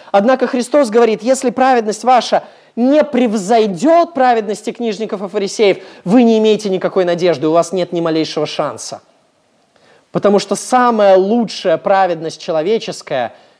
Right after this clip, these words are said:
недостойна того, чтобы войти на небеса. Бог будет судить нас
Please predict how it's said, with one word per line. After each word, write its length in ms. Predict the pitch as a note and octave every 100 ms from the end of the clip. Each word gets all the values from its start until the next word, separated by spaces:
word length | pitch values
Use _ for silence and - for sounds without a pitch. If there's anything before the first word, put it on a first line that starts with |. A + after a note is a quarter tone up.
| _
недостойна 800 | G3 A#3 G#3+ G3+ - A3 G#3+ G3
того, 260 | F#3 F3 F#3
чтобы 280 | - F3 E3+
войти 320 | D#3+ - D#3
на 60 |
небеса. 560 | D3+ D3 D3 - C3 G2+ _ _ _ _ _ _ _ _ _ _ _ _ _ _ -
Бог 440 | F3 E3 D#4 E4 A#3
будет 340 | B3 B3+ B3+
судить 580 | - B3 F#3 B3 D4+ -
нас 460 | G#3+ E3+ C3 -